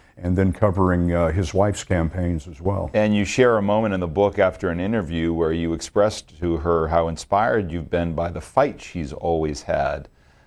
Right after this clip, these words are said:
Speaker 2: And, and she said something that to you was kind of revealing, I thought.
Speaker 1: Absolutely. You know, she, you, you have to,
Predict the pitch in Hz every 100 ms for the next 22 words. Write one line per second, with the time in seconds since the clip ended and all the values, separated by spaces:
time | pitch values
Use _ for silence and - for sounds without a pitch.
0 | _ - 87 - 98 - 120 - 180 -
1 | 180 147 131 151 156 143 - 143 139 120
2 | 123 135 135 95 76 76 - 76 69 _
3 | _ _ _ _ _ _ _ _ _ _
4 | _ _ _ _ - - - _ - 127
5 | - 185 147 156 131 117 131 147 143 131
6 | - - - - - - 165 - - -
7 | 151 _ _ _ 151 156 151 139 139 131
8 | 123 107 160 - 139 120